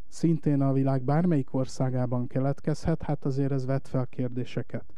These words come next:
Aztán autóösztönző programok léteznek, világutazások,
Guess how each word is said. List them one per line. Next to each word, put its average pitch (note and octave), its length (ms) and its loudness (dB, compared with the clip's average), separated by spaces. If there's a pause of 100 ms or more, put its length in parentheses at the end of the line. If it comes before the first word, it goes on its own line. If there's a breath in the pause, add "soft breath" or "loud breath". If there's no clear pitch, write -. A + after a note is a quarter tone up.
(800 loud breath)
Aztán D#3+ 360 4
autóösztönző C#3+ 760 4
programok C3 600 2
léteznek, C3 680 0
világutazások, C3 1160 2